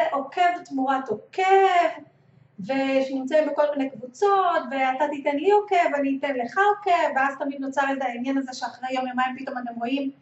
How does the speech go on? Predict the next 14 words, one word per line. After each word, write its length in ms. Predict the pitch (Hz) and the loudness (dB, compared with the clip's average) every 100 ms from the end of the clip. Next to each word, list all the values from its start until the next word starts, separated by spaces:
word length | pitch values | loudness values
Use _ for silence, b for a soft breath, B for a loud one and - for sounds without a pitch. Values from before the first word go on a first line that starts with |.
| b b _ | b b _
שהבן 340 | - 240 240 | -2 -2 -2
אדם 200 | 240 262 269 | 0 2 2
השני 280 | 285 262 | -4 -8
בעצם 260 | 254 247 277 247 | -6 -6 -4 -4
הסיר 300 | 214 - 381 403 | -6 -4 2 2
לכם 180 | 392 349 339 330 | 2 0 -2 -2
את 60 | |
העוקב, 880 | 330 302 302 311 302 294 277 269 - - _ _ _ _ b b b | 0 0 -2 -2 2 2 2 -2 -12 -18 _ _ _ _ b b b
וכל 720 | - 349 359 359 - _ - 427 453 | 0 4 4 2 -6 _ -2 0 0
הסיפור 580 | 427 - - 403 403 403 | -4 -8 4 6 6 2
הזה 540 | - 349 339 320 311 | 2 2 2 2 -2
של 260 | - 294 277 | -4 -4 -2
המסחרה 1400 | 269 262 254 247 - - 240 370 370 - 392 320 311 302 | -2 -2 -4 -6 -14 -8 -2 -2 -2 -6 -4 0 2 2
הזה, 320 | 277 269 277 | 0 -4 -4